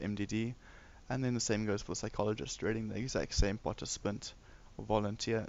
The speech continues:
as the student was rating and then giving their response. So what I want to do, I want to do a kappa analysis to see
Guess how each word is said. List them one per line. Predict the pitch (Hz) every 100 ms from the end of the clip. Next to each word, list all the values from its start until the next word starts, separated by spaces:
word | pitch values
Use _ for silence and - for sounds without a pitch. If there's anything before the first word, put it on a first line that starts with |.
| 69
as | 104
the | 104
student | - 117 117
was | 107 104
rating | 120 127 127
and | 110
then | 104 113
giving | 110 107
their | 104 98
response. | 101 - 95 - - - - - - - - - - - - - - - - - -
So | - 127 110 110
what | 110
I | 143
want | 143 117 117
to | -
do, | 98 104 120 131 - - - - -
I |
want | 117 117 120
to | -
do | 104 104
a |
kappa | - - 139 120
analysis | 104 98 101 - 82 - - -
to | 131
see | - - 117 113